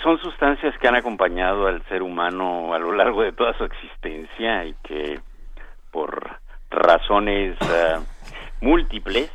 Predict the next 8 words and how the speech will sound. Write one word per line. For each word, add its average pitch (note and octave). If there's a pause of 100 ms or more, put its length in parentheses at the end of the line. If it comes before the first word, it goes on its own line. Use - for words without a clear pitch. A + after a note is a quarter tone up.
(520)
pero E2+
fundamentalmente G2+
por -
algo F#2
que D2+
se -
llaman F2
los D2+